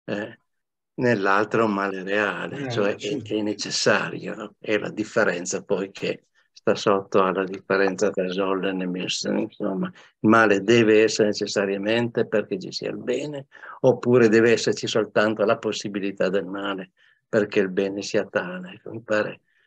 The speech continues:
Speaker 1: che questa sia la questione, però, eh, Francesco Totolo ci dice che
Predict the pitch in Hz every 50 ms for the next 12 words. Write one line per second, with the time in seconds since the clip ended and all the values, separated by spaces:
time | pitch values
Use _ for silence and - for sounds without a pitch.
0 | _ _ _ _ - - 110 101 - - 110 104 107 - 120 104 - - - 113
1 | 104 107 104 - 110 107 - - 131 131 123 113 107 107 117 107 110 117 120 120
2 | - 123 107 110 107 104 - 104 101 101 104 - - 110 107 - - 110 101 -
3 | - 104 107 104 - 107 101 101 98 - - - 110 - - 104 101 - - 107
4 | 104 - - 98 - - -